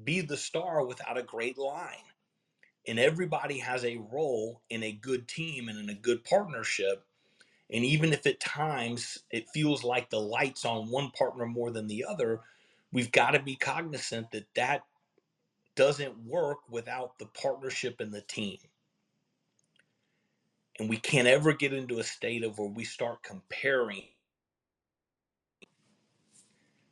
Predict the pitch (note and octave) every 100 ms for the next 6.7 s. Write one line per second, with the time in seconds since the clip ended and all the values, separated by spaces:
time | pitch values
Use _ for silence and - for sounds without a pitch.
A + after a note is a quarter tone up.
0 | _ _ _ _ _ _ _ _ G#2+ G#2+
1 | G2+ - - - _ _ _ _ _ _
2 | - _ - _ _ _ _ _ _ _
3 | _ _ _ _ _ _ _ - C3+ D#3
4 | - B2+ A2+ A2+ A2 G#2+ A2 G#2+ G2+ A#2+
5 | B2+ B2 B2 A2+ A2+ G#2+ - G#2+ G2+ -
6 | A2 G#2+ G#2+ A2 G#2+ G#2